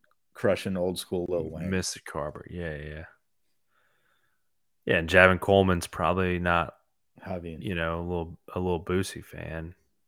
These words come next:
Speaker 2: except the fact that we play it in every football game.
Speaker 1: No, I mean, they want some jams. They want some people to get on their feet when they come to the plate. I mean, it's strategic. I get it.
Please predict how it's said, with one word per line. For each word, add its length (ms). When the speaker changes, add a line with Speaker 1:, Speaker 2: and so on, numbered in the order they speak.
Speaker 2:
except 400
the 80
fact 280
that 80
we 100
play 300
it 80
in 60
every 200
football 420
game. 120
Speaker 1:
No, 100
I 180
mean, 160
they 120
want 200
some 160
jams. 400
They 120
want 160
some 120
people 280
to 80
get 120
on 120
their 80
feet 280
when 120
they 80
come 220
to 60
the 100
plate. 460
I 40
mean, 140
it's 140
strategic. 680
I 60
get 260
it. 180